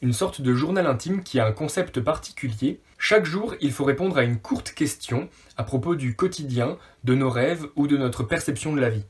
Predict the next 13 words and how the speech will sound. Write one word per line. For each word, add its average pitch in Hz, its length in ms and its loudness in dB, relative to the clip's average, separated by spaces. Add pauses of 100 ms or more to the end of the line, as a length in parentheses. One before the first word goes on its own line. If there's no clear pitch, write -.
(120)
Il 110 100 -2
y 139 60 4
a 147 60 6
par 135 160 0
exemple 135 320 0
les 120 160 0
questions « 147 440 -2 (300)
Comment 185 300 2
passer 151 480 0
idéalement 160 600 0
un 117 100 0
dimanche 143 420 0
matin ?» 117 360 -2